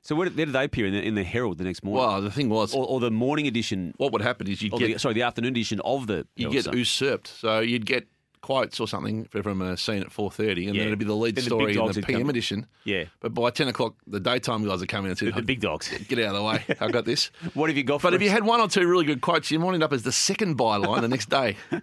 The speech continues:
Speaker 2: you know what I mean? So it
Speaker 1: Yeah.
Speaker 2: might say, you know,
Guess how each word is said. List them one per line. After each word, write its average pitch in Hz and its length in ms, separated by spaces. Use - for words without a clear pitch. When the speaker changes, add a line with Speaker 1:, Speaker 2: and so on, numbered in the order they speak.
Speaker 2:
you 156 100
know 165 60
what 156 100
I - 20
mean? 269 120
So 151 120
it 151 80
Speaker 1:
Yeah. 156 60
Speaker 2:
might 151 140
say, 113 280
you 107 80
know, 104 160